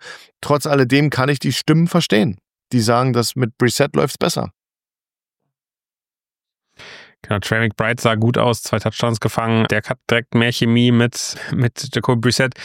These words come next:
Speaker 2: Wer mich so ein bisschen enttäuscht, wo ich nicht so verstehe, wieso der sich so schwer ist, Marvin Harrison Junior. Der sah
Speaker 1: Ja.
Speaker 2: letztes Jahr nochmal deutlich gefährlicher aus. Der kriegt irgendwie so-, sowohl unter Kyler Murray als auch unter Jacoby Brissett nicht wirklich, äh, Fuß auf den Boden.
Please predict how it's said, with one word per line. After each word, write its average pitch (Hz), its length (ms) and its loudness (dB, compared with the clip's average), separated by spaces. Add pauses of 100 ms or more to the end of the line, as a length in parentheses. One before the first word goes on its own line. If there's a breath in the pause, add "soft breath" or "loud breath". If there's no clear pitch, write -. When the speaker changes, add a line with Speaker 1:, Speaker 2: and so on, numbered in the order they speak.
(240 loud breath)
Speaker 2:
Wer 123 100 0
mich 151 180 2
so - 60 2
ein 139 80 2
bisschen 143 200 2
enttäuscht, 139 440 -2
wo 143 80 2
ich 127 60 2
nicht 147 80 2
so 156 80 0
verstehe, 143 440 2
wieso 127 140 2
der 135 80 4
sich 127 140 2
so 120 80 0
schwer 143 160 -2
ist, 127 80 -2
Marvin 127 280 2
Harrison 127 300 2
Junior. 123 400 2 (460 loud breath)
Der 104 80 2
sah 117 80 2
Speaker 1:
Ja. 120 60 2
Speaker 2:
letztes 135 260 0
Jahr 135 100 4
nochmal 120 360 2
deutlich 127 280 0
gefährlicher 135 540 -2
aus. - 320 -4 (320)
Der 110 80 -2
kriegt - 280 -8
irgendwie 120 280 2
so-, 107 180 -4
sowohl 113 420 2
unter 135 200 0
Kyler 131 260 -2
Murray 131 240 2
als 131 260 0
auch 135 200 2 (720)
unter 135 160 0
Jacoby 123 360 0
Brissett 127 340 0
nicht 113 280 0
wirklich, 135 440 2
äh, 131 100 2
Fuß 147 220 -2
auf 113 120 0
den 104 80 2
Boden. 98 260 0